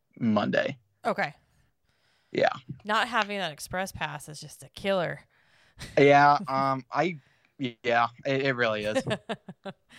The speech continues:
Speaker 1: Yeah.
Speaker 2: Yeah. It's, it kinda, it kinda stings a little bit, like, when you have it for three days and
Speaker 1: When you,
Speaker 2: then
Speaker 1: <laughs> and then you don't have it.
Speaker 2: Yeah,
Speaker 1: Yeah.
Speaker 2: you're like, "Oh, this sucks." Yeah.
Speaker 1: <laughs>
Speaker 2: Um,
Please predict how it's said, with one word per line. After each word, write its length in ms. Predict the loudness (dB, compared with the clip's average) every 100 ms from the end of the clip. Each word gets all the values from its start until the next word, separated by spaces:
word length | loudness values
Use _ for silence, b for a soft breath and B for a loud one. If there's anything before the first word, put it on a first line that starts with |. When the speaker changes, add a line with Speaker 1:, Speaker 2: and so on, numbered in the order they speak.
| b -12
Speaker 1:
Yeah. 160 | -10 -8
Speaker 2:
Yeah. 380 | -6 -6 -6 -8 _ b b b b b -14
It's, 240 | -14 -10
it 160 | -8 0
kinda, 300 | 0 0 -2
it 80 | -2
kinda 240 | 0 0
stings 320 | -4 -8 -4
a 60 | -2
little 180 | -2 0
bit, 260 | -2 -2
like, 180 | -6 -8
when 100 | -10
you 60 | -6
have 180 | -6
it 60 | -6
for 120 | -12
three 180 | -8 -6
days 280 | -4 -4 0
and 60 | 0
Speaker 1:
When 60 |
you, 100 | 0
Speaker 2:
then 240 | -2 -6 -8 -14
Speaker 1:
<laughs> 320 | -20 -12 -2
and 200 | 4 6
then 140 | 6
you 100 | 4
don't 240 | 6 6 4
have 200 | 0 -2
it. 140 | 0 4
Speaker 2:
Yeah, 260 | 4 4
Speaker 1:
Yeah. 0 |
Speaker 2:
you're 100 | 2
like, 160 | 0 2
"Oh, 560 | 4 6 8 6 4 2
this 180 | -2 -6
sucks." 280 | -10 -10
Yeah. 200 | -8 -8 -6 -2
Speaker 1:
<laughs> 600 | -2 4 4 4 -2 0
Speaker 2:
Um, 440 | 2 4 2 -2